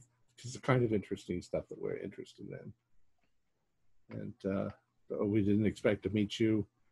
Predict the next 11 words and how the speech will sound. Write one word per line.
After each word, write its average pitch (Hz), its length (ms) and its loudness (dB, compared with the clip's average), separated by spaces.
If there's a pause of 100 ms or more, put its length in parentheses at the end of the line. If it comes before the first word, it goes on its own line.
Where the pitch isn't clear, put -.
(460)
in 147 80 10
the 147 80 12
library, 107 680 10
so, 117 500 4
uh, 117 320 4 (400)
well, 233 180 0 (480)
just - 220 -18 (100)
hearing 127 220 6
your 139 100 6
stories 117 520 -2
and 107 140 -8